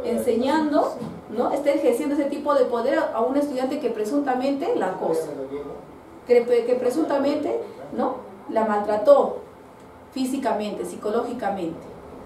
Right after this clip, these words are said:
o abusó sexualmente de él o de ella, ¿no es cierto? Entonces, ¿qué dice la norma? Se tienen que dictar medidas de protección, y para eso nos remitimos a la ley de reforma magisterial, nos remitimos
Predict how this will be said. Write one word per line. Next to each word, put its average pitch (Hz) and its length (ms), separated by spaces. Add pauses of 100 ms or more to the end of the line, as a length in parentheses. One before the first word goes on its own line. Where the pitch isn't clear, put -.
(720)
o 262 260 (260)
abusó 208 420
sexualmente 208 640
de 165 60
él - 200 (260)
o 180 80
de 180 100
ella, - 260
¿no - 60
es - 60
cierto? 202 400 (240)
Entonces, 240 400 (240)
¿qué 381 180
dice 381 200
la 247 140
norma? - 280
Se 220 100
tienen 277 260
que 247 60
dictar 214 300
medidas 226 320
de 214 80
protección, 277 540 (280)
y 214 100
para 208 320
eso 277 200
nos 214 100
remitimos 220 580
a 202 60
la 185 100
ley 185 140
de 208 100
reforma 202 380
magisterial, 202 680
nos 208 80
remitimos 202 580